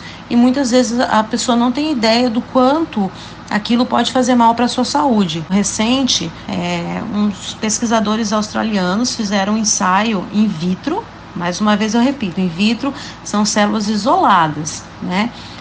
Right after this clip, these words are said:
É, não é nem animal de laboratório, são as células isoladas, né? O que que acontece? É, fizeram esse ensaio in vitro com ivermectina, que é um medicamento usado pra piolho, pra sarna,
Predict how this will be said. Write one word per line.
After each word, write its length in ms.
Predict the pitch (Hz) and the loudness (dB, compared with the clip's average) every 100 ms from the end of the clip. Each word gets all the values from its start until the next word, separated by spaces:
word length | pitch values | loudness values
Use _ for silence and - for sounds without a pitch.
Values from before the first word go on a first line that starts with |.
| - | -14
É, 560 | - 175 170 170 170 170 | -6 -4 -2 -2 -2 -4
não 140 | 175 185 | -2 0
é 60 | |
nem 260 | 190 190 240 | 0 2 2
animal 540 | 294 339 294 226 226 | 2 2 2 4 4
de 140 | 240 262 | 2 2
laboratório, 680 | 254 262 311 320 214 170 170 | 2 2 0 0 0 0 -2
são 160 | - 190 | -4 -4
as 60 | |
células 360 | - 196 214 208 | -2 -2 -2 -2
isoladas, 800 | 208 285 302 196 156 156 - - - - | 0 2 2 2 2 -2 -8 -10 -14 -10
né? 180 | 180 190 - - - - | -8 -8 -10 -16 -10 -6
O 80 | |
que 120 | 214 254 | -4 0
que 100 | 285 | 0
acontece? 680 | 294 302 208 170 165 - - - - - - - - | 2 0 0 0 -2 -8 -12 -14 -18 -18 -18 -14 -2
É, 560 | 196 190 185 185 214 - - - - - - - | 0 2 2 -2 -4 -10 -18 -20 -18 -18 -12 -4
fizeram 340 | 254 262 277 | 0 2 2
esse 160 | 294 269 | 0 0
ensaio 340 | - 220 208 | 2 2 4
in 60 | 220 | 0
vitro 580 | 175 185 202 - 262 302 - - - | 0 -2 -2 -2 -4 -4 -12 -16 -14
com 480 | - 262 254 277 302 - | 0 4 6 4 2 2
ivermectina, 1080 | 277 254 285 269 277 - - 262 240 160 156 | 0 2 2 0 -2 -2 0 2 2 0 -2
que 80 | 202 | -2
é 40 | |
um 40 | 208 | 0
medicamento 480 | 226 208 240 233 | 0 0 0 0
usado 300 | 240 233 220 | 0 0 0
pra 120 | 220 233 | 0 -4
piolho, 680 | - 247 220 240 254 202 | 0 2 4 4 4 2
pra 180 | 175 196 | 0 -4
sarna, 640 | 196 - 208 208 196 160 | -2 2 4 4 2 0